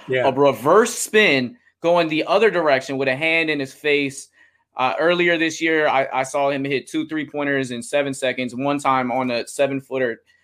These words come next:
Speaker 2: um, to end the game. We saw him wave bye-bye a couple times in, in the playoffs.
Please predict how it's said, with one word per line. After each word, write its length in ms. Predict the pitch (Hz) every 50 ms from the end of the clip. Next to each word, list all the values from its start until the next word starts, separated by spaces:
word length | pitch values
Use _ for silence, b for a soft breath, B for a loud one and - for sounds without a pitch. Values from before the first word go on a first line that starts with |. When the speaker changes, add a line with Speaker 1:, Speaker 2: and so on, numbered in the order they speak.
| _ _ _ -
Speaker 2:
um, 240 | 120 120 117 113 117
to 100 | - -
end 160 | 131 135 135
the 60 | 131
game. 240 | 123 135 131 131 131
We 80 | 127
saw 240 | 127 - 123 120 117
him 240 | 120 117 113 113 110 B B B B B B
wave 420 | - 107 117 123 135 131 127 117 104
bye-bye 760 | 113 110 117 113 113 147 156 160 160 156 151 147 143 131 - -
a 80 | 131
couple 240 | 127 - 147 147 143
times 440 | 139 - 151 139 139 139 135 135 127
in, 100 | 131 131
in 160 | - - 131
the 80 | 127 120
playoffs. 460 | - 139 135 135 131 131 131 123 127